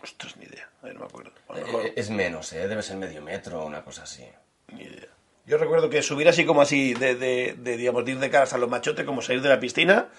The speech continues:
Speaker 1: había que estar un poco ágil.
Speaker 2: Sí,
Speaker 1: Porque era alto,
Speaker 2: sí,
Speaker 1: era alto.
Speaker 2: era alto. Era alto. Pues mira, también me escurrí yo con la
Speaker 1: Sí, no,
Speaker 2: cama.
Speaker 1: no, bajar no es tan difícil.
Speaker 2: <laughs> No, no, no, bajar era lo fácil. <laughs>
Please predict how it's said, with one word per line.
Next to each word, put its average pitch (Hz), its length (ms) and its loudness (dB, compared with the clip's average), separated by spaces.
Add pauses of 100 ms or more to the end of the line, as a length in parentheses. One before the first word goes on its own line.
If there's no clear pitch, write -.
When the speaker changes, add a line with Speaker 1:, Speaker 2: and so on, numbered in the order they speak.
(300)
Speaker 1:
había 143 160 0
que 151 60 0
estar 165 140 8
un 131 60 0
poco 107 180 0
ágil. 92 140 -8
Speaker 2:
Sí, - 520 -6
Speaker 1:
Porque 131 160 0
era 139 160 10
alto, 98 200 2
Speaker 2:
sí, 110 80 0
Speaker 1:
era 123 100 2
alto. 120 140 -4
Speaker 2:
era 120 180 8
alto. 92 340 0 (240)
Era 101 200 -4
alto. - 260 -10
Pues 95 160 -4
mira, 120 340 0
también 107 320 -4
me 123 60 0
escurrí 113 420 -8
yo 120 400 4
con 117 140 -4
la 117 60 2
Speaker 1:
Sí, 180 100 8
no, 180 160 8
Speaker 2:
cama. 175 160 10
Speaker 1:
no, 113 80 2 (100)
bajar 139 260 12
no 202 80 12
es 180 40 10
tan 160 120 8
difícil. 143 400 2
Speaker 2:
<laughs> - 60 0
No, 202 200 10
no, 208 240 12
no, 214 180 8 (440)
bajar 139 340 2
era 147 160 6
lo 131 140 2
fácil. 143 440 0 (300)
<laughs> - 100 -8